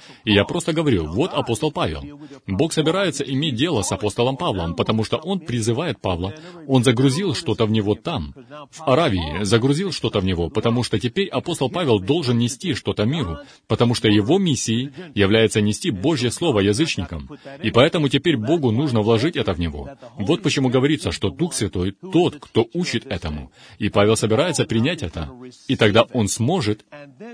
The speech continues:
нести это миру. То место Писания, которое я собираюсь сейчас открыть,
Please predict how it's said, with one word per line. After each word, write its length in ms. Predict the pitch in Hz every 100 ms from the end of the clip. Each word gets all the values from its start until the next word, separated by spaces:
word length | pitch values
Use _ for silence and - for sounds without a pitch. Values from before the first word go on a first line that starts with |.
| 196 160 156 123
нести 580 | 110 123 - 92 104 -
это 300 | 95 80 98
миру. 400 | 120 165 95 71 - _ 156 139
То 120 | 156
место 320 | 190 170 -
Писания, 580 | 127 120 175 135 76 73
которое 340 | 73 98 123 120
я 100 | 113
собираюсь 400 | 117 131 170 127
сейчас 320 | 131 156 -
открыть, 420 | 104 - 180 -